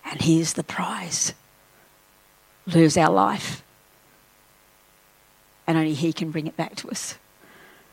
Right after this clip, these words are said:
If we want to follow this through, follow God and his direction for our lives, then we need to know where he's ultimately leading us, and he is leading us to the cross,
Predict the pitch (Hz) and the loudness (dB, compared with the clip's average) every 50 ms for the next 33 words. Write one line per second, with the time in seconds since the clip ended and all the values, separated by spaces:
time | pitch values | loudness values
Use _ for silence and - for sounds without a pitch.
0 | _ _ 196 156 175 247 269 269 262 269 269 262 - - 226 226 220 220 202 185 | _ _ 0 6 8 10 10 12 12 12 12 10 10 8 8 8 8 8 8 6
1 | 185 - - - - 180 165 143 156 143 - - 247 - _ _ - - - 226 | 4 4 2 2 4 4 4 4 4 2 -2 -6 -12 -16 _ _ -10 4 8 8
2 | 196 208 208 202 175 196 185 190 190 180 175 175 180 - - 170 175 175 175 - | 10 10 10 8 8 8 8 8 8 8 6 4 2 2 4 4 4 4 4 4
3 | 190 165 - - 170 165 151 160 170 170 165 165 160 - 185 175 175 185 190 185 | -2 -2 2 6 6 6 8 6 6 4 2 2 2 0 2 4 4 6 6 6
4 | 190 202 190 208 180 180 175 170 170 170 165 165 156 - - - 185 202 - 196 | 4 4 2 2 2 4 4 4 6 6 4 4 4 6 6 6 6 6 4 0
5 | 190 185 - 180 175 165 160 160 160 151 160 156 151 175 - - - 147 160 160 | -2 0 0 0 0 2 0 0 0 -2 -2 -2 -2 -2 -4 -4 -2 0 2 2
6 | 156 156 170 175 180 190 196 185 180 180 180 175 - - - 156 165 - - - | 2 2 0 0 2 2 2 0 0 0 -2 -2 -2 -4 -4 -6 -6 -6 -6 -6
7 | - - - - - - | -6 -6 -6 -6 -8 -12